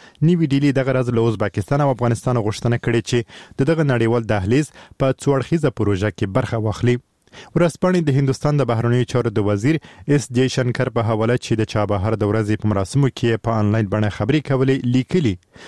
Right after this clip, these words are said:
چې افغانستان او ازبکستان په دغه نړیوال تجارتي دهلیز کې له شمولیت سره لیوالتیا ښولې او د افغانستان له طریقه د یوه شرقي دهلیز ایجاد به د دې وړتیا لا پسې زیاته کړي. د نړیوالو انتقالاتو لپاره له شمال څخه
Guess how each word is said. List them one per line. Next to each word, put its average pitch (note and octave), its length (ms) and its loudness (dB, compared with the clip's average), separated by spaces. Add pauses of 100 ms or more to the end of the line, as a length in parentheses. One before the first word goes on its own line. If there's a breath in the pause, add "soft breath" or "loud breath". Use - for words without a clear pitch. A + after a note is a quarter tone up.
(180 loud breath)
چې - 180 -4
افغانستان D3 340 0
او D3 120 2
ازبکستان B2+ 560 -2
په A#2+ 120 -2
دغه A#2+ 180 0
نړیوال A2 520 0
تجارتي G2+ 380 0
دهلیز G#2 420 2 (100)
کې D3 100 2 (320 loud breath)
له B2+ 160 2
شمولیت B2 600 0
سره C3+ 140 2
لیوالتیا G#2 460 0
ښولې G2+ 720 -2
او A2 100 2
د G#2 60 -4
افغانستان G#2 500 -2
له G#2 60 0
طریقه C3+ 400 0 (340 loud breath)
د A#2+ 60 -2 (100)
یوه B2+ 180 2
شرقي B2 320 -2
دهلیز A#2 400 0
ایجاد B2+ 420 0
به G#2+ 160 -2 (260)
د A2+ 120 0
دې C#3+ 140 2
وړتیا A#2+ 360 -2 (160)
لا A#2+ 260 2
پسې - 300 -6
زیاته G2 580 -4
کړي. B2+ 160 0 (640 loud breath)
د - 20 4 (100)
نړیوالو D#3+ 440 4
انتقالاتو C3+ 500 -2
لپاره B2+ 320 0
له A2 100 2
شمال A2+ 300 -2
څخه A2 320 -2